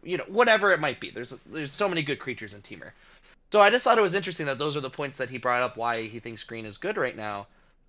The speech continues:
And it's just something I really resonate with, 'cause it is why I've been kinda fighting the good fight with Inala, where I'm just like, "This start, this deck still kinda competes. No one wants to play it other than,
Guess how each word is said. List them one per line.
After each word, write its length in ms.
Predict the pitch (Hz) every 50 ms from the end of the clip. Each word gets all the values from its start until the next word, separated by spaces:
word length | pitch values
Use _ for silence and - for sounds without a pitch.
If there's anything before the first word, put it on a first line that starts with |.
| _ _ _ _ -
And 400 | 135 131 127 127 123 123 117 - -
it's 120 | 135 139
just 120 | - 196 -
something 160 | 220 202 185
I 40 | 170
really 220 | 170 170 156 131
resonate 420 | 110 131 151 147 - 135 117 107 98
with, 140 | 95 -
'cause 160 | - 120 110 120
it 80 | 120
is 240 | 143 156 143 - -
why 300 | 135 123 127 127 127 123
I've 80 | 120 107
been 100 | 117 -
kinda 220 | - 131 117 110
fighting 260 | - 127 123 123 117
the 60 | 117
good 180 | 101 117 120 -
fight 180 | - 131 123 120
with 120 | 120 110
Inala, 400 | 107 104 113 127 151 151 127 110
where 100 | 107 107
I'm 80 | 104 101
just 140 | 101 -
like, 120 | 104 101 -
"This 120 | 113 -
start, 340 | - - 131 120 110 101 -
this 140 | 110 107 -
deck 220 | - 123 123 -
still 180 | - - 135 127
kinda 260 | - 139 143 147 147
competes. 420 | 147 147 147 - 180 170 165 -
No 80 | 123 120
one 140 | 127 139 135
wants 220 | 139 147 147 -
to 80 | - 147
play 260 | - - 170 160 147
it 60 | 131
other 180 | 123 127 127 123
than, 240 | 120 127 123 120